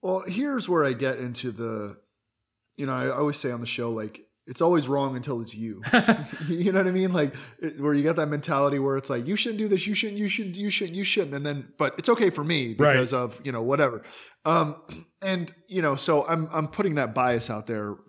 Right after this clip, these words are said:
Speaker 1: you know, right away. Um, obviously, because our sponsor, the Adventure Game Store, is a local game store, and I see firsthand the deleterious effects of these major online gaming,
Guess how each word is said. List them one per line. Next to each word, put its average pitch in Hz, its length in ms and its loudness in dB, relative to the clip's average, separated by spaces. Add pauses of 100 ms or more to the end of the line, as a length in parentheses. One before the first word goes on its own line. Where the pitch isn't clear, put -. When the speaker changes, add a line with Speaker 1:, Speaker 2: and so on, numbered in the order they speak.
(120)
Speaker 1:
you 135 140 -4
know, 110 100 -4
right 113 280 0
away. 107 360 -2 (440)
Um, 131 440 2 (100)
obviously, 151 460 4
because 131 200 2
our 120 100 0
sponsor, 165 400 2
the 135 120 4
Adventure 120 300 -2
Game 143 220 0
Store, 139 240 2
is 127 160 0
a 127 80 4
local 123 280 0
game 143 240 -2
store, 147 420 0 (440)
and 127 380 0
I 135 120 2
see 202 260 2
firsthand 143 720 0
the 123 100 0
deleterious 131 680 2
effects 123 460 -4
of 127 320 -2
these 123 440 -2
major 131 460 -2
online 120 380 -4
gaming, 127 560 -4